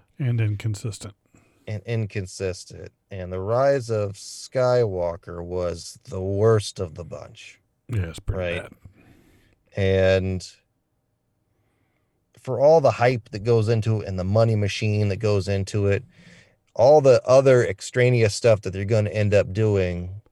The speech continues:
Speaker 2: are gonna be way better than these three sequels were.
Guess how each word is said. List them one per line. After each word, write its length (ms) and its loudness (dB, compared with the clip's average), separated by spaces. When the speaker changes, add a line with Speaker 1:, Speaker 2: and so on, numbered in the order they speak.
Speaker 2:
are 80 -8
gonna 180 -2
be 120 -6
way 560 2
better 540 2
than 420 -4
these 420 -10
three 560 -6
sequels 720 -8
were. 400 -10